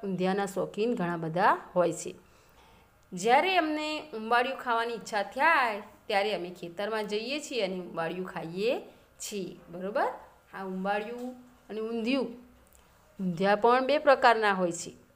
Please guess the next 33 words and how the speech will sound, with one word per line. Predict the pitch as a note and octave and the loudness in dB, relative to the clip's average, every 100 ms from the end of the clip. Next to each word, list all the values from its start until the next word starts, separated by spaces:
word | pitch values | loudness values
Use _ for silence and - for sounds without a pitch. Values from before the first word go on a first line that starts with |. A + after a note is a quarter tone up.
| _ _ _ _ _ _ _ - | _ _ _ _ _ _ _ -10
વઘારીને | E3+ E3 F3 G3+ A3+ B3 C4 E4 - - - | -6 0 2 2 2 2 2 -2 -8 -20 -6
અને | F#3 A3+ F#4+ - | 0 2 0 2
બાફેલું. | A3+ A3+ A#3 A3 D3 D3 _ _ F3+ | 4 4 4 -2 -2 -8 _ _ -4
બરાબર? | G3+ B3+ A4+ | 2 6 6
બાફીને | A4+ F#3+ E3 A3+ G#3+ | 4 -2 -2 -2 0
ઊંધિયું | G#3+ G#3 F#3 A3 | 2 0 -2 2
બનાવે | A#3 B3+ F4 D4 | 4 6 4 4
એ | A3+ | 2
પણ | F#3 G3 | 0 -4
કેવી | G3+ C#4+ D#4+ | -2 -2 -2
રીતના | C#4+ D4 | -2 0
બનાવે? | C4 B3+ B3+ C4+ E4+ - | 2 2 2 0 -4 -4
વરાળથી | F#3 G3 G3+ F#3+ G3+ | 0 4 4 4 -2
બાફીને. | F3 - F3+ F3 | -2 -2 -4 -2
જેવી | F3 F#3+ | 0 0
રીતના | G3 G3 | -2 -4
આપણે | F#3+ G3+ | -4 -4
ઢોકળાને | F3 E3 E3+ G3 G#3 | -2 -4 2 4 4
એવું | G3+ | 2
બધું | G#3 A3+ C4+ | 0 0 2
બનાવીએ | C#4 D#4 G4 D4 | 2 4 4 4
છીએ | B3 G3+ | 2 -2
એવી | G3+ | -4
રીતના | F#3+ G3+ A3+ D#4+ - - - - - _ _ _ A#3 | -4 0 2 2 -2 -16 -20 -20 -20 _ _ _ -2
ઊંધિયાને | G#3 G3 G#3+ G#3 | 4 6 6 6
પણ | G#3 G#3 | 4 4
બાફીને, | E3+ E3 G3+ G3+ B3 - | 4 4 -2 0 0 0
વરાળથી | F#3 G3 F#3+ F#3+ | 4 6 6 2
બાફીને | G#3 F3 F3 F#3+ A3 G4+ - - | 2 4 2 0 2 2 -2 -8
થઈ | - G3+ | 0 2
શકે | F#3 F3+ - D#3+ | 2 0 0 -4
છે, | E3+ | -4
બરાબર? | F3+ G#3 D4+ A#4+ | 2 6 8 6